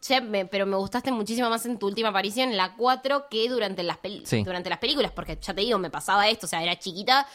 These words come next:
Speaker 1: y me daba muchísima bronca ver cómo se vendía y de repente la, a la primera de cambio era como, "Sí, son la novia de Woody", pero
Speaker 2: Sí.
Speaker 1: de repente no te importa y,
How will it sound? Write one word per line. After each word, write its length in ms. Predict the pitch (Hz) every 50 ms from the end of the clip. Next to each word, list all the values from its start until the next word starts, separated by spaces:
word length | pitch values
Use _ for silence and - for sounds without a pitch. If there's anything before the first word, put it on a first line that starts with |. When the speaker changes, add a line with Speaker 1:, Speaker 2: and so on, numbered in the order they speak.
| - - -
Speaker 1:
y 80 | - 196
me 80 | 208 202
daba 140 | 202 202
muchísima 520 | 208 190 185 175 - 226 208 240 233 214 196
bronca 400 | 202 214 220 220 240 240 240 226
ver 280 | 202 202 202 214 220 -
cómo 300 | - 208 208 214 214 208
se 160 | - 196 185
vendía 560 | 180 180 185 185 196 208 220 220 220 214 202
y 260 | 185 175 165 165 165
de 220 | 147 139 147 175 175
repente 420 | 180 180 175 156 190 202 214 202
la, 220 | 185 165 160 160 180
a 40 |
la 160 | 185 185 180 156
primera 440 | 180 175 185 196 202 214 220 214
de 100 | 202 190
cambio 380 | 190 - 202 202 226 247 240 220
era 160 | 214 202 190
como, 420 | 170 190 190 185 185 185 180 175 165 180
"Sí, 340 | - - 311 294 240 175 -
son 220 | - - 330 320
la 120 | 285 208 190
novia 340 | 190 208 226 240 254 247 233
de 60 | 208
Woody", 300 | 202 220 254 269 285 277 208
pero 160 | 202 196 -
Speaker 2:
Sí. 20 |
Speaker 1:
de 60 | 185
repente 340 | 185 185 185 208 240 247 262
no 100 | 226 208
te 80 | 202 220
importa 800 | 208 202 226 226 240 247 196 196 277 262 262 262 262 254 247 226
y, 520 | 208 202 196 190 185 185 180 175 175 170